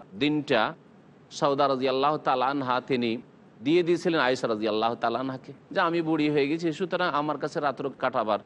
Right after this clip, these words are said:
কোনো প্রয়োজন নাই, আপনার যদি ইচ্ছা হয় তো আপনি সেই রাতটাও আয়েশা রাদিয়াল্লাহু তাআলা আনহার বাড়িতে থাকতে পারেন, আপনি, সে ছোট মানুষ, আমার বয়স হয়ে গেছে।" রাসূলুল্লাহ সাল্লাল্লাহু আলাইহি সাল্লামকে সওদা রাদিয়াল্লাহু তাআলা আনহা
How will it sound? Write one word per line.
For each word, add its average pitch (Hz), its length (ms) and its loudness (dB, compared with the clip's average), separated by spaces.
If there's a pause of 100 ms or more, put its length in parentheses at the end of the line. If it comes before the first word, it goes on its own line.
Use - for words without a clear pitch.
কোনো 151 240 0
প্রয়োজন 156 460 -2
নাই, 156 380 0
আপনার 143 300 -2
যদি 143 180 -2
ইচ্ছা 156 260 -4
হয় 185 120 0
তো 160 120 -2
আপনি 131 220 -2
সেই 147 220 -2
রাতটাও 110 460 0 (400)
আয়েশা 185 280 0
রাদিয়াল্লাহু 190 480 2
তাআলা 165 220 2
আনহার 160 140 0
বাড়িতে 143 260 2
থাকতে 262 280 -4
পারেন, 196 240 -4
আপনি, 135 220 -10 (760)
সে 196 140 0
ছোট 190 220 0
মানুষ, 151 300 2 (840)
আমার 247 220 2
বয়স 170 280 2
হয়ে 139 160 0
গেছে।" 120 280 -6 (520)
রাসূলুল্লাহ 175 520 4
সাল্লাল্লাহু 185 400 0
আলাইহি 196 180 2
সাল্লামকে - 140 -4
সওদা 143 320 0
রাদিয়াল্লাহু 170 460 4
তাআলা 165 240 2
আনহা 180 480 0